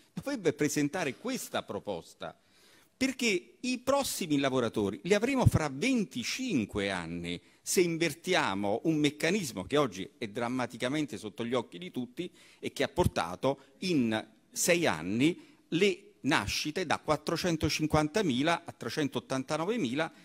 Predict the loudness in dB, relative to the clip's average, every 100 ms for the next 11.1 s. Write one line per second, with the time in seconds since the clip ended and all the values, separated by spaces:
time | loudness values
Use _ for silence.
0 | -4 -2 -2 -4 -2 2 2 0 0 0
1 | 0 0 -2 -4 -4 -4 -2 -6 -4 -4
2 | -4 -6 -4 -4 -6 -6 -2 -2 -2 -10
3 | -20 -20 -16 0 4 4 4 2 2 -2
4 | 0 2 2 2 2 0 -2 0 2 2
5 | -2 0 0 0 -10 _ _ -2 4 6
6 | 6 4 0 -6 0 2 2 0 -2 -8
7 | -2 -2 0 0 2 0 -2 0 0 0
8 | -2 0 2 2 -2 -2 -6 -2 -2 0
9 | 0 0 -6 _ _ -20 -20 -20 _ 0
10 | 0 -2 0 4 4 4 4 6 6 2